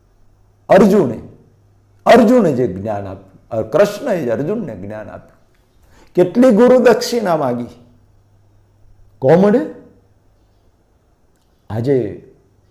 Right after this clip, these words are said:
કહે છે ને કે ગુરુને તો ગુરુ દક્ષિણા આપવી પડે, આટલા પૈસા આપવા પડે, આટલું આપવું પડે. આજે બોલો યાર, કૃષ્ણ ભગવાને ભગવદ્ ગીતાનું જ્ઞાન આપ્યા પછી શું કહ્યું અર્જુનને?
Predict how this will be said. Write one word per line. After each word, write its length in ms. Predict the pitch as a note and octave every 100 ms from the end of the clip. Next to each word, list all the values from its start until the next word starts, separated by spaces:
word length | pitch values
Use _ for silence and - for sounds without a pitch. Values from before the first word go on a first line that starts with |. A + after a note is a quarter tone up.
| _ _ _ _ _ _
કહે 100 | A2
છે 180 | G#2 -
ને 120 | -
કે 160 | - G#2
ગુરુને 460 | G#2 F#3 A#3+ A#3
તો 160 | A3+ F3+
ગુરુ 260 | C3+ G3+ F#3
દક્ષિણા 560 | D3 - - C#3 A2
આપવી 320 | G#2 - C3
પડે, 300 | A2 - - A#2 _ _ _ _ _ _ _ _ _ _ _ -
આટલા 280 | A#2+ - G2+
પૈસા 380 | G#2 - G#2
આપવા 300 | F2 - -
પડે, 320 | F2+ - - - _ A#2
આટલું 340 | A2+ C#3+ F#2+
આપવું 380 | - _ - -
પડે. 260 | - - _ _ _ _ _
આજે 200 | G#2 C#3
બોલો 300 | C3 A#2+ E3
યાર, 280 | G3 B3 B3+ - _ _ _ _ _ -
કૃષ્ણ 420 | C#3+ F#3 - A#3+
ભગવાને 640 | A#2+ B2+ D3+ F3 A3 E3+ - - - A2
ભગવદ્ 440 | G#3 G#3 A#3+ B2
ગીતાનું 420 | D#3 D#3 C3+ A2+
જ્ઞાન 320 | F#2+ C#3 F#3+
આપ્યા 340 | F#2 B2+ C3 B2
પછી 420 | G#2+ G2+ G2+ G2+ _ _ _ _ -
શું 180 | A#3+ -
કહ્યું 480 | A#3+ A#3 C#3+ G#2
અર્જુનને? 480 | C3+ C3+ E3 D#3 C#3+